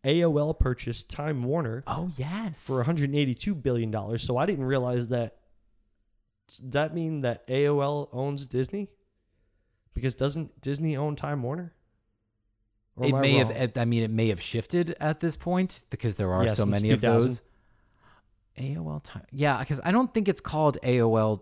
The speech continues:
Speaker 2: Time Warner anymore.
Speaker 1: You're probably right.
Speaker 2: I don't know
Speaker 1: You're probably
Speaker 2: off the
Speaker 1: right.
Speaker 2: top of my head, but yeah, and, and if you notice, everything that you talked about too is all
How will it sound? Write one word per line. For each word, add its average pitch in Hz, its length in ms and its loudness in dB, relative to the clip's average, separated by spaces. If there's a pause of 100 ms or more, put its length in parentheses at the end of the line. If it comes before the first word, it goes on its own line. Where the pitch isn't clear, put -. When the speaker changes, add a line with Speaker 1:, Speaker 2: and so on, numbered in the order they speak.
Speaker 2:
Time 107 400 -2
Warner 98 320 -2
anymore. 78 460 -10 (680)
Speaker 1:
You're 123 120 -4
probably 113 280 2
right. 107 240 0 (200)
Speaker 2:
I 135 100 4
don't 160 280 4
know 151 240 8
Speaker 1:
You're 101 80 8
probably 127 220 6
Speaker 2:
off 107 60 -2
the 110 40 0
Speaker 1:
right. 107 60 0
Speaker 2:
top 120 160 2
of 104 40 -4
my 104 120 -2
head, 101 360 0
but 95 320 -4 (420)
yeah, 98 400 0 (300)
and, 110 240 -2
and 101 540 -4 (560)
if 113 220 -2
you 110 80 2
notice, 110 320 2
everything 107 360 -2
that 95 120 -2
you 90 100 -6
talked 95 240 -4
about 85 220 -6
too 92 260 -6
is 90 240 -10
all 85 480 -4